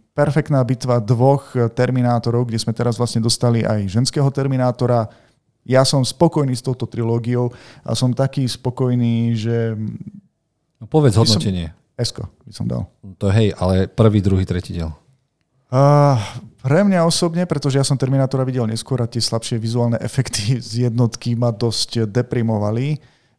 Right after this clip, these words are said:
Speaker 1: takže, e, štyri päť tri.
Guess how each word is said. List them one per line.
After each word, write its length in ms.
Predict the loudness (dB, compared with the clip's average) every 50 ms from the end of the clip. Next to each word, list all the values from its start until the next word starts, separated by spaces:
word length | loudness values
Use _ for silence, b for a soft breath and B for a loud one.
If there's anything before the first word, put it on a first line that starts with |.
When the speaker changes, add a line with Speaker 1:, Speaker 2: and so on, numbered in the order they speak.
| _ _
Speaker 1:
takže, 880 | -6 -4 -4 -4 -4 -8 -8 -8 -6 -4 -4 -2 -2 -4 -4 -4 -6 -8 -10 _ _ _ _ _ _ _ _ _ _ _ _
e, 120 | -12 -10 -8 -6 -6 -6 -6 -6 -6
štyri 440 | -8 -8 -10 -12 -6 -2 -2 -2 -2
päť 180 | -2 -4 -6 -6 -6
tri. 160 | -6 -6 -6